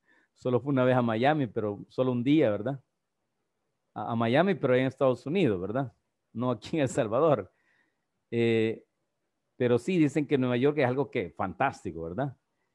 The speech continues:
Y aquí hay al-, unos cuatro lugares que son, ah, muy famosos. The Empire State Building, que es donde se colgaba King Kong, ¿verdad? En la película. Eh, the New York Par-, Public Library,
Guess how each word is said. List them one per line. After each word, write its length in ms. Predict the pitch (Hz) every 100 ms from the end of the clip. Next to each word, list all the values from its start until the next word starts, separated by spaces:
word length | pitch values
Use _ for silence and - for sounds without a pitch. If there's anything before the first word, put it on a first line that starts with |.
| _ -
Y 180 | 185
aquí 340 | 180 170 170 165
hay 160 | 151
al-, 180 | 165 160 151
unos 240 | 143 143 _ -
cuatro 440 | 151 151 - 165
lugares 460 | 175 170 147 147 147
que 100 | 135
son, 600 | - 120 117 107 101 - _
ah, 420 | 113 101 98 98 87 - _ -
muy 260 | 117 123 113
famosos. 540 | 131 196 202 - 98
The 80 | 113
Empire 360 | 113 131 143
State 340 | 160 160 170 151
Building, 440 | 165 165 226 196 - _ _ _ _ _ _ _ _ _ _ _ _ _ _ _ -
que 120 | 120
es 80 | 117
donde 200 | 139 135
se 160 | 127
colgaba 480 | 110 113 127 135 131
King 220 | 135 117
Kong, 340 | - 170 180 127
¿verdad? 280 | 107 95 104
En 60 | 110
la 120 | 104
película. 580 | 117 127 147 190 185 151 _ _ _ _ _ _ _ _ _ _ _ -
Eh, 720 | 120 120 117 117 117 117 _ _ 117
the 120 | 127
New 180 | 143 170
York 240 | 175 175
Par-, 420 | 165 170 170 - -
Public 380 | 160 170 160 -
Library, 600 | 139 139 165 196 196 196